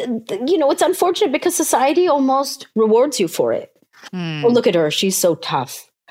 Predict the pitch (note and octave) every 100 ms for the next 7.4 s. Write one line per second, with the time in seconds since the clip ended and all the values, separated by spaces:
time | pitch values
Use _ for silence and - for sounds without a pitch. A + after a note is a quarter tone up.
0 | - - A3+ A#3 A#3+ G#3 F#3 C#3 - E3+
1 | F3+ E3+ D#3 D#3+ - - D3 C#3+ D3 F3
2 | D3 D#3 D3 C3+ C#3 C#3 C#3+ C#3+ C#3+ C#3+
3 | C#3 C#3 C#3 C3 D3 C#3 C3 A#2+ - -
4 | - - - - - C4+ C#4 A#3 A3 G#3
5 | A3+ G#3 G#3 G3+ G3 G3 - C#4 A3 -
6 | - _ _ B3+ D4+ D4 D4+ C#4 E4 A3+
7 | F#3 F3+ F#3